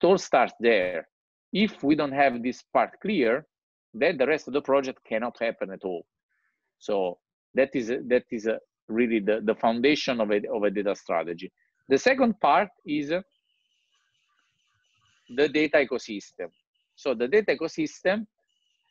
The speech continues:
th-, these are sessions that are typically carried on, uh, with marketing and I T professional within the company. So this is a part that is more technical.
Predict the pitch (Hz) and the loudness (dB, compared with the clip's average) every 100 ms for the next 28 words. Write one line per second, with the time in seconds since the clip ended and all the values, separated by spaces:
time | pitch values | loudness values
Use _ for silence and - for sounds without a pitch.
0 | - 131 220 135 196 170 139 139 - 156 | -12 -6 -6 -2 0 4 2 2 0 0
1 | 151 - 170 143 127 113 131 117 - 170 | 0 -6 -8 -4 -4 -2 -4 -4 -4 -6
2 | 156 156 147 147 147 156 _ _ _ _ | -2 -2 -2 0 0 -2 _ _ _ _
3 | - 127 123 139 160 143 139 139 143 143 | -2 2 2 0 2 4 4 2 -4 -6
4 | 147 151 175 _ _ _ _ _ 113 131 | -6 -6 -14 _ _ _ _ _ -4 -2
5 | 127 117 123 123 - _ _ _ _ 120 | -2 -2 0 0 -2 _ _ _ _ -10
6 | 139 165 - - 165 170 170 170 185 131 | -2 -2 -2 -6 -4 -4 -2 -2 -2 -2
7 | 127 135 135 113 - 107 98 92 - - | 0 0 0 -4 -6 -8 -6 -8 -8 -12
8 | 90 113 113 95 92 85 90 87 - - | -6 -4 -2 -2 -4 -2 -4 -4 -16 -4
9 | 113 151 139 135 160 135 131 123 107 98 | -2 0 0 0 2 2 2 -2 -6 -6
10 | 107 135 143 135 123 - 131 147 | -10 -8 -4 -2 -2 -4 -4 -2